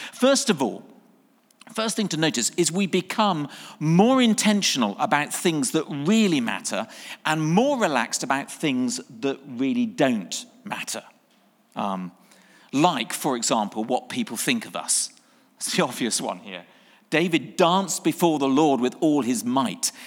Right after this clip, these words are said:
And, um, the final little footnote of, of chapter fifteen is that moment where we're told his wife,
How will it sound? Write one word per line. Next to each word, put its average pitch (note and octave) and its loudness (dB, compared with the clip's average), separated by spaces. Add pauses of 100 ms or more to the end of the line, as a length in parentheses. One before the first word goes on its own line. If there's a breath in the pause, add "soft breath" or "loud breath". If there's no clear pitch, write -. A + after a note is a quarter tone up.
(100)
And, B2 0
um, B2 2 (200 loud breath)
the C#3+ 0
final F#3 0
little D#3 0
footnote B2 0
of, G#2 -8
of - -6
chapter - -2
fifteen A#2+ -4
is A#2+ -4
that C#3 0
moment B2 0
where A#2 2 (280 loud breath)
we're B2+ 0
told C3+ -2
his B2 -2
wife, B2+ -2